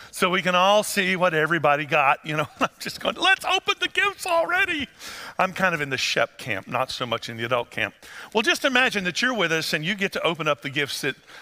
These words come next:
that are there for you, and we come around, everybody's opened the gifts, and you have one last gift, one last gift.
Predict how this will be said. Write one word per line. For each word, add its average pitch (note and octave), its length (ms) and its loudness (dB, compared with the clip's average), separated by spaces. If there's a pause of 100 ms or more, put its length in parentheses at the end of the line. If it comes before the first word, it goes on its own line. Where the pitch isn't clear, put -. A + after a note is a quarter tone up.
(140)
that F3+ 100 2
are F3+ 80 4
there E3 240 2
for F3 140 -4
you, C#3 240 -2
and D3 200 -2
we D#3 80 -6
come A#3+ 220 -2
around, E3 220 2
everybody's G#3 360 2
opened F#3 260 -4
the D#3+ 40 -8
gifts, C3+ 260 -2
and D3 160 -4
you G3+ 140 -2
have C#3 200 0
one B3+ 360 2
last G3 480 2
gift, - 240 -4
one B3 160 -4
last G#3+ 300 -2
gift. - 280 -18